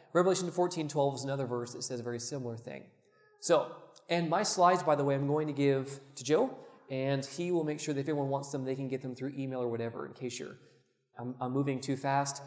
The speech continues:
I'm giving all my slides and the audio from this week to him so you can have them after the fact, okay? So I still wanna be a good steward of your hunger. Um,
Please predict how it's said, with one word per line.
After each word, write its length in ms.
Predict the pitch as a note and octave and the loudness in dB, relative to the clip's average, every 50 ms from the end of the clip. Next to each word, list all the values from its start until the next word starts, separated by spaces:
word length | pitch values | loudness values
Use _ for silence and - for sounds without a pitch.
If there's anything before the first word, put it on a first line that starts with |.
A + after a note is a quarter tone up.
| - - - | -12 -6 -4
I'm 100 | C#3+ C#3 | -2 0
giving 240 | C#3 D#3+ D#3+ E3+ D#3 | 0 0 0 2 2
all 100 | D3+ D3+ | 2 2
my 120 | D3+ C#3 | 2 2
slides 400 | C#3 - D3 C#3 C3+ C3+ C3+ C3+ - | 0 0 2 2 2 2 2 0 -4
and 140 | D3 D3 D3 | -6 -4 -4
the 60 | D3 | -2
audio 340 | C#3+ C#3 C#3 C3+ C3 B2+ B2 | 0 2 2 2 2 2 0
from 160 | A#2+ B2+ B2+ | 0 -4 -6
this 160 | B2 A#2+ - | -6 -6 -4
week 400 | B2+ B2 B2 A#2+ - - _ - | -4 -4 -4 -4 -8 -16 _ -8
to 180 | - D3+ D3+ C#3 | -2 0 0 2
him 220 | C3 B2+ A#2+ B2 | 2 0 -4 -4
so 140 | B2 - C3+ | -6 -6 -6
you 80 | C3 | -6
can 80 | C3+ C3+ | -6 -6
have 180 | C3 B2+ A#2 A2 | -6 -6 -6 -6
them 80 | A#2 | -6
after 220 | A#2 A2+ A2+ - A#2+ | -8 -8 -10 -12 -16
the 80 | - | -16
fact, 300 | - A#2 A2+ A2 - - _ | -12 -12 -14 -14 -14 -10 _
okay? 220 | - C#3+ F3+ F#3+ - - - - - - - - _ _ _ _ _ _ _ | 0 0 0 0 -2 -14 -20 -20 -20 -20 -20 -20 _ _ _ _ _ _ _
So 140 | - - B2 | -8 -6 -2
I 100 | - B2 | -2 0
still 200 | A#2 - - E3 | 0 2 2 2
wanna 120 | D#3+ D3 | 2 2
be 80 | C#3 C3 | 2 0
a 60 | C3 | 0
good 200 | B2 B2+ B2 B2 | 0 0 0 0
steward 360 | - - - C#3 B2 B2 A#2+ | -2 -4 -2 -2 -2 -2 -2
of 80 | A2+ A2 | -4 -4
your 220 | A#2 A2+ A2+ A2 A2 - _ _ _ _ _ _ - | -6 -6 -6 -8 -10 -16 _ _ _ _ _ _ -12
hunger. 380 | B2+ B2 A#2 - - - - - _ _ _ _ _ _ _ _ - _ _ _ _ _ _ - | -10 -10 -8 -8 -10 -10 -12 -16 _ _ _ _ _ _ _ _ -20 _ _ _ _ _ _ 0
Um, 480 | - E3 F3 F3 E3+ D#3+ D#3 D#3 D3 | 2 4 6 6 6 4 2 -2 -6